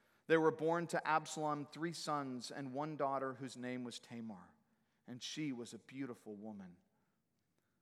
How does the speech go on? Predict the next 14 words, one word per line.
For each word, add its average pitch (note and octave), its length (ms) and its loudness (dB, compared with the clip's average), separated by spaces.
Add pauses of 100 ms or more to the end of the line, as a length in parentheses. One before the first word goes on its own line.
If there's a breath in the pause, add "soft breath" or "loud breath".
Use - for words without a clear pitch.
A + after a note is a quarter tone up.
(120)
So C3 260 0
Absalom D3+ 720 0
lived C3 500 2
two F3 240 -2
full D3+ 260 0
years C#3 360 0
in B2 100 -6
Jerusalem B2 580 -4 (240 soft breath)
without D#3 520 2
coming D3 260 -2
into C3 160 -4
the A#2+ 100 -6
king's C3 300 -6
presence. B2 600 0